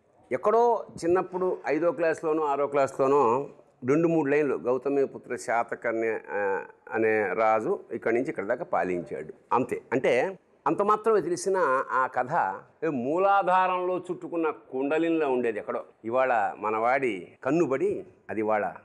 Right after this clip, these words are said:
సహస్రానం దాకా ఎగవాకి విశ్వవ్యాప్తం అయింది. ఇది నాకు చాలా తెలుగు జాతి అంతా గర్వించే.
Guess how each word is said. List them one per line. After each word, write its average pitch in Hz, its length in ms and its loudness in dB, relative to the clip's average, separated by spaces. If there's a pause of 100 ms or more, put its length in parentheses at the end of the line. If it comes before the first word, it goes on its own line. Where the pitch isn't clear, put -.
(180)
సహస్రానం 127 640 -2
దాకా 117 200 -2
ఎగవాకి 113 540 -4 (160)
విశ్వవ్యాప్తం 180 640 0
అయింది. 104 240 -6 (560)
ఇది 127 120 -6
నాకు 113 280 -4
చాలా 110 400 0 (480)
తెలుగు 196 280 2
జాతి 185 340 2
అంతా 175 500 2 (440)
గర్వించే. 131 460 0